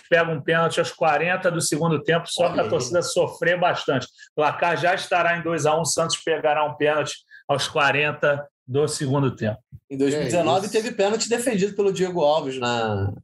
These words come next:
Speaker 2: na fase de grupos da Libertadores, né? O jogo não é, tava mais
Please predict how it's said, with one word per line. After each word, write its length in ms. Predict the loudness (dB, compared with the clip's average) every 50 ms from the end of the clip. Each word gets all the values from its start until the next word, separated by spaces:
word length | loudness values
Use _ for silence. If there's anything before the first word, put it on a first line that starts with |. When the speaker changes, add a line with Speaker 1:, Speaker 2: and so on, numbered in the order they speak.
| _ _ _ _ -6
Speaker 2:
na 200 | -4 -4 -4 0
fase 220 | 2 2 2 2 2
de 100 | -2 0
grupos 260 | 0 0 -2 -2 -2 0
da 80 | -2
Libertadores, 600 | 0 2 0 0 0 0 -2 -2 0 0 -2 0
né? 120 | 0 0 0
O 60 | 0
jogo 280 | 0 0 0 0 0 0
não 140 | 0 0
é, 120 | 2 0 -2
tava 280 | 0 0 0 2 2 2
mais 440 | 2 2 0 0 -2 -4 -8 -10